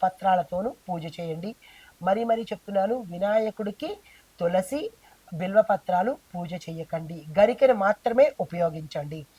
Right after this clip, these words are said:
అయితే బుధుడికి సంబంధించిన ఒక మూల మంత్రము ఇస్తాను.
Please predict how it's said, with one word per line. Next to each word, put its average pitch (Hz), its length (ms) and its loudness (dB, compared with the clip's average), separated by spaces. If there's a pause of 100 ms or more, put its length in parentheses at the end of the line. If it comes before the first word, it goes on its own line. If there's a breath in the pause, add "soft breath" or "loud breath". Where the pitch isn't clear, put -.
(200 soft breath)
అయితే 226 440 4 (420 loud breath)
బుధుడికి 262 520 0
సంబంధించిన 220 960 6 (360 loud breath)
ఒక 202 180 4 (240)
మూల 254 340 6
మంత్రము 196 600 0 (160)
ఇస్తాను. 185 720 -2